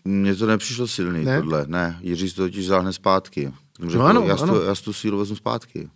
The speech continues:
Speaker 2: Ano.
Speaker 1: Úplně jako chladně to řekl a to vypovídá to o tom postoji.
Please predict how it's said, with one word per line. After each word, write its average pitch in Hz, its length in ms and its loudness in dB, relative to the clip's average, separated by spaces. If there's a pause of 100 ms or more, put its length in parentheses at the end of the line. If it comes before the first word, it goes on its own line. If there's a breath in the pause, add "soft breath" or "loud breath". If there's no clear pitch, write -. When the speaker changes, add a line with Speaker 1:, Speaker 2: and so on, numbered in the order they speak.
Speaker 2:
Ano. 147 180 -8 (160)
Speaker 1:
Úplně 113 300 2
jako 107 200 2
chladně 95 420 2
to 98 180 0
řekl 92 440 -2 (320 loud breath)
a 85 120 -4
to 90 120 -2
vypovídá 98 520 2
to 95 140 -4
o 98 40 -6
tom 98 120 -4
postoji. 92 540 -4